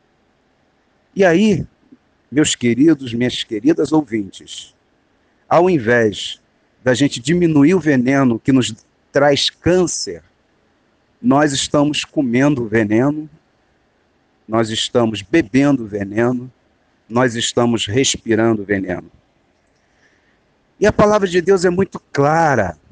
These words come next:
né? A Bíblia, as Sagradas Escrituras judaico-cristã, elas dizem na sua primeira narrativa que o primeiro mandamento que Deus deu para a humanidade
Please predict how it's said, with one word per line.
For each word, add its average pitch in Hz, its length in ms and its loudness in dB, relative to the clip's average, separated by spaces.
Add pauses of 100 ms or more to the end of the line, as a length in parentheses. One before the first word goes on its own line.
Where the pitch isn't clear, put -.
(500)
né? 127 380 -2 (360)
A 117 100 -2
Bíblia, 104 680 -4 (680)
as 120 160 0
Sagradas 147 480 0
Escrituras 120 1000 -2 (120)
judaico-cristã, 123 1160 -2 (1120)
elas 190 520 2 (180)
dizem 180 360 -2
na 175 120 2
sua - 220 0
primeira 202 380 0
narrativa 123 880 -2 (720)
que 190 120 -2
o - 40 -2
primeiro 226 520 2
mandamento 160 600 0
que 135 160 -8
Deus 123 320 0
deu 104 380 0 (400)
para 135 160 2
a 117 40 0
humanidade 110 800 -2